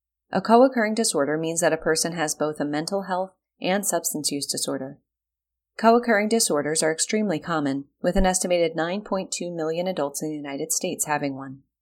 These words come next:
Psychiatry and psychotherapy often intermingle several of the elements listed above. This can include treatment of addiction and co-occurring mental health disorders with several behavioral therapies,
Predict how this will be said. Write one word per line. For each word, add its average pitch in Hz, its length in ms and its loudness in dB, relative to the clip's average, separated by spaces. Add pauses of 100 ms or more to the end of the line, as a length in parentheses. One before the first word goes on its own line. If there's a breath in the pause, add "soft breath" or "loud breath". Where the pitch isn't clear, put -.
(960)
Psychiatry 233 800 4
and 262 140 4
psychotherapy 165 720 2
often 196 360 2
intermingle 156 760 -2 (180 soft breath)
several 208 460 4
of 165 160 2
the 170 200 4
elements 151 460 0
listed 143 280 -2
above. 139 440 -4 (600)
This 226 180 6
can 233 140 4
include 214 320 2
treatment 175 400 0
of 151 100 2
addiction 156 440 -2
and 156 120 -2
co-occurring 160 500 0
mental 151 280 -6
health 156 260 -6
disorders 170 560 -4
with 160 100 -2
several 165 420 0
behavioral 160 560 -4
therapies, 147 580 -2